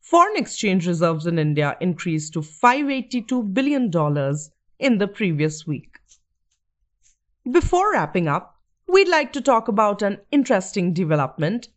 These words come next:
happening in the sector of insurance in India. During her Budget twenty twenty-one twenty-two speech, Finance Minister Nirmala Sitharaman proposed to increase the foreign direct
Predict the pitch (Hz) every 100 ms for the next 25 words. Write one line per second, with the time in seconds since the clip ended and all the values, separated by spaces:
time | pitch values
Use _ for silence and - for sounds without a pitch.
0 | _ - 285 - 196 170 170 220 208 190
1 | 240 240 - - - 170 208 - _ 294
2 | 311 - 214 147 139 156 - - - 247
3 | 233 170 156 139 143 - _ _ _ _
4 | _ _ _ _ _ _ _ _ _ _
5 | _ - 240 359 381 349 277 240 185 190
6 | 190 190 233 185 180 190 165 165 156 156
7 | 170 160 156 170 165 - 175 175 254 -
8 | - _ _ _ _ - 320 330 440 320
9 | 302 220 208 - 202 196 180 175 165 170
10 | - 277 277 175 143 139 143 165 151 143
11 | 151 - 170 185 170 - - 277 349 233
12 | 196 - - 262 302 349 294 226 214 220
13 | 220 _